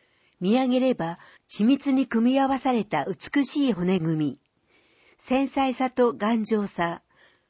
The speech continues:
どこか完成された佇まいがある。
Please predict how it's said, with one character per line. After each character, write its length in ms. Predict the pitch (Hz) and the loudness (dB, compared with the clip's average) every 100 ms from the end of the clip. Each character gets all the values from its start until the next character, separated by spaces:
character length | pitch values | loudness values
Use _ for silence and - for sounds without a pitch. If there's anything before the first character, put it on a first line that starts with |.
| _ _ | _ _
ど 120 | 269 277 | 0 2
こ 140 | 247 | 0
か 280 | - 139 - | -2 -6 -4
完 220 | 226 269 | -2 -2
成 240 | 247 277 262 | 0 0 0
さ 160 | 262 | 0
れ 120 | 254 247 | 0 0
た 120 | 247 | 0
佇 460 | 240 240 254 277 | 0 0 0 2
ま 160 | 254 233 | 2 2
い 60 | 156 | 0
が 220 | 156 160 | -2 -2
あ 80 | 151 | -4
る。 220 | 107 | -8